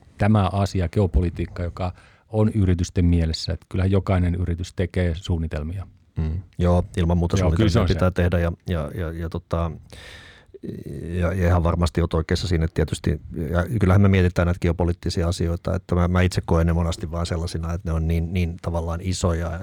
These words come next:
Speaker 2: että, että niiden niinku soveltaminen tähän,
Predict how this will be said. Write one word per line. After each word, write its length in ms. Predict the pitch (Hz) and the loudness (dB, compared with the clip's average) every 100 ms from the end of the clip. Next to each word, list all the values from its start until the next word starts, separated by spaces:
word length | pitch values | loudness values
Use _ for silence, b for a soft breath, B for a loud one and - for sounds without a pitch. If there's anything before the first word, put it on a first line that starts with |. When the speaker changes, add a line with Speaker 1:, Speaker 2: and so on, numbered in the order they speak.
| 95 | -10
Speaker 2:
että, 240 | - - | -12 -16
että 220 | 87 - | -16 -14
niiden 280 | 87 85 82 | -14 -12 -12
niinku 260 | 85 - 95 | -12 -12 -10
soveltaminen 760 | - 85 82 - 80 82 82 | -4 -2 -4 -4 -6 -6 -8
tähän, 320 | - 87 82 | -6 -6 -6